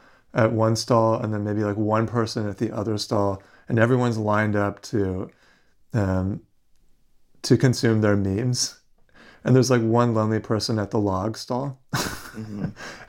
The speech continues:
Speaker 1: Um, in a way that suggests that the meme is superseding the peer-reviewed journal article, um,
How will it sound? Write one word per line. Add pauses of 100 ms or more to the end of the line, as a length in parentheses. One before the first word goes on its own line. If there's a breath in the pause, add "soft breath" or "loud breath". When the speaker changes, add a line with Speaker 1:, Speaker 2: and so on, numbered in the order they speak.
(320 loud breath)
Speaker 1:
Um, (180)
in
a
way
that
suggests
that (140)
the
meme
is
superseding (720)
the (140)
peer-reviewed
journal
article, (600 soft breath)
um,